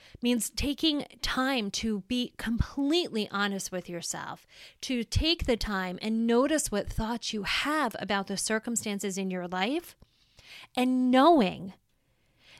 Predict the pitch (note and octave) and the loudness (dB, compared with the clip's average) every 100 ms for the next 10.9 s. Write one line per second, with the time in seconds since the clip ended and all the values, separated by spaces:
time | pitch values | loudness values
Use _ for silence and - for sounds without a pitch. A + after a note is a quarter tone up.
0 | - A3+ A3 C4 C#4+ C#4 C4+ G#3 - A#3 | 0 0 4 2 4 0 -2 0 2 4
1 | A3+ D4 E4 C#4 - A#3+ - - A#3 A3 | 4 4 0 -2 -6 -6 -2 0 0 0
2 | A3 - - F#3 G#3 F#3+ G3 - - - | -4 -8 -2 4 4 4 -2 -10 -6 0
3 | F#3+ - - - - - _ _ _ _ | 2 0 -8 -12 -12 -18 _ _ _ _
4 | _ _ _ _ _ _ _ _ _ _ | _ _ _ _ _ _ _ _ _ _
5 | _ _ _ _ - A3+ G3 A3+ G3+ D#3+ | _ _ _ _ -4 -2 4 4 4 0
6 | - - G#3+ A3 - G3+ G#3 A3 G#3+ F#3 | -8 -2 4 4 6 6 6 2 0 2
7 | F#3 - F3 D3 D3 - _ _ _ _ | 0 -2 -4 -6 -10 -14 _ _ _ _
8 | _ _ _ _ - _ _ _ _ - | _ _ _ _ -20 _ _ _ _ -10
9 | G3+ G#3+ A3 A3+ A#3 G#3+ - G3 G3+ F#3+ | 0 2 2 0 2 2 2 2 2 0
10 | F#3+ F3 F#3 - F3+ - D#3+ F#2+ - | 0 0 -4 -2 -4 -2 -4 -6 -14